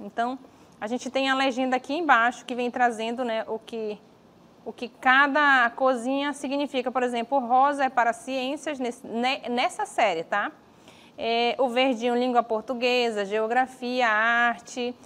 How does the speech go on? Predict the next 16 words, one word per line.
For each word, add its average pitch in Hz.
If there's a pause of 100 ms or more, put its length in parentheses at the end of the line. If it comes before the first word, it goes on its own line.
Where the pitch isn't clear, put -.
(200)
Aqui 320
a 330
gente 294
tem, 262
é, 240
o 254
início, 262
né, 233
da 226
aula, 233
o 254
dia 254
da 233
aula 247
inaugural 233
ali. 226